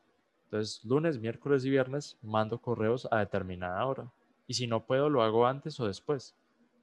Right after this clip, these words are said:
Eso ya depende de mí. Pero con, con todos esos detalles he logrado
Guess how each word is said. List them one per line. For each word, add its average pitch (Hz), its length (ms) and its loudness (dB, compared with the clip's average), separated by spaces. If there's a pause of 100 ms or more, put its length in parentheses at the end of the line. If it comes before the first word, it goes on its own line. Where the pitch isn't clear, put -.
(280)
Eso 104 140 -6
ya 113 160 4
depende 107 320 -2
de 101 80 -4
mí. 107 180 -10 (600)
Pero 98 580 6 (680)
con, 127 280 0
con 131 160 -4
todos 143 280 4
esos 165 140 -4
detalles 143 540 0 (120)
he 120 240 6
logrado 139 560 0